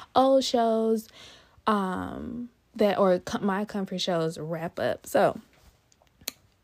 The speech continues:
yeah, but I'm dealing with it okay. It's fine. It's fine. It's gonna be fine. Um, this is a spoiler, so if you, uh,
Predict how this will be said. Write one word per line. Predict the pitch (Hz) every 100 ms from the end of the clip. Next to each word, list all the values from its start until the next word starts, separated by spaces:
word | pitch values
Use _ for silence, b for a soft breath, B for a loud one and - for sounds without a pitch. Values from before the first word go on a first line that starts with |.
| _
yeah, | 214 190 156 69 240 226
but | 233 -
I'm | 233
dealing | 240 247 254
with | 254 254
it | 269
okay. | 277 - 214 185 180 -
It's | 214 -
fine. | - 226 214 208 208
It's | 214 -
fine. | 226 208 202
It's | 196
gonna | 185
be | 202 247
fine. | - 247 233 226 220 214 214 220 226 233 B B B B B B
Um, | 202 214 208 202 - - - 226 - B B B - _ _ _ -
this | 180 196
is | 247 285
a | 254
spoiler, | - 185 185 180 180
so | 180 196 185
if | - 190 -
you, | 240 262 262 262 262 254
uh, | 254 254 254